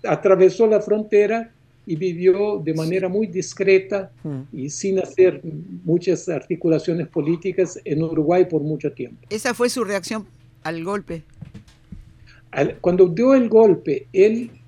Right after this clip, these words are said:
Speaker 1: o-, optó por no resistir.
Speaker 2: Claro.
Speaker 1: Eh, Brizola,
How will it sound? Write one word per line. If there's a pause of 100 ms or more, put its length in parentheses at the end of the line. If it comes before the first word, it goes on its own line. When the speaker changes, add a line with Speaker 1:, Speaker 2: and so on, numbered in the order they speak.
(160)
Speaker 1:
o-,
optó
por
no
resistir. (420)
Speaker 2:
Claro. (120)
Speaker 1:
Eh, (580)
Brizola,